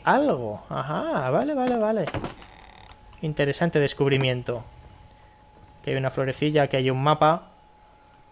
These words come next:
Mapa es que quiere dominar el mundo. Este minijuego de aquí sí que molaría descubrirlo. ¿Qué es lo que hay que hacer exactamente? Ah, no, mira, ahora vamos a ir volando y vamos a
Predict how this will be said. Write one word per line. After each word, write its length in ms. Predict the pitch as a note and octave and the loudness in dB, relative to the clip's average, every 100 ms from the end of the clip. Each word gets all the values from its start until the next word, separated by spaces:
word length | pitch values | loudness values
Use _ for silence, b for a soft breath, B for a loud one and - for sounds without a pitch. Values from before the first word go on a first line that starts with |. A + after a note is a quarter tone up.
| - - - - - - - | -20 -20 -20 -20 -20 -18 -6
Mapa 180 | C3+ | -4
es 80 | C3+ | 0
que 100 | D3 | 0
quiere 180 | D3 C3+ | 2 2
dominar 320 | C#3 C#3 C3 | 2 2 2
el 80 | B2+ | 2
mundo. 400 | C3 D3+ E3+ G3+ - - - - - - - - - - - - | 2 4 4 2 -2 -20 -20 -20 -20 -20 -16 -16 -18 -20 -8 -2
Este 280 | D#3+ D#3 A3+ | -2 2 4
minijuego 420 | G3 D#3+ - E3+ | 6 6 6 8
de 60 | C#3+ | 8
aquí 340 | C3 C#3+ F3+ | 6 2 0
sí 160 | F3+ C#3+ | 0 0
que 80 | D3 | 2
molaría 560 | C#3 B2+ B2+ C3 D3 - - - - - - | 4 4 6 4 4 -2 -20 -20 -20 -16 -4
descubrirlo. 840 | C#3+ - C#3 C3 C3+ C3 A#2+ C3+ - - - - - - - - - - C#3 | -4 -2 -4 2 2 2 -2 -6 -14 -20 -20 -20 -20 -20 -20 -20 -20 -12 -8
¿Qué 40 | |
es 100 | C3+ | -4
lo 80 | C3+ | -2
que 80 | C3+ | 0
hay 40 | |
que 60 | C3+ | 0
hacer 200 | - C3+ | 2 0
exactamente? 840 | - C#3 - B2+ C3 C3 B2 C3 b b b | 0 -2 0 -2 0 -4 -6 -8 b b b
Ah, 80 | F3 | 2
no, 60 | F#3 | 6
mira, 260 | D#3 B2 | 6 4
ahora 200 | - D3 | 2 4
vamos 240 | F#3 E3 D#3 | 6 6 4
a 40 | |
ir 60 | C3+ | 4
volando 600 | C3 C3+ E3+ D#3 D3+ - - | 6 6 6 4 2 0 -6
y 100 | D3 | 0
vamos 320 | D3+ D#3+ D#3 C#3+ | 2 2 2 2
a 220 | D#3 | 2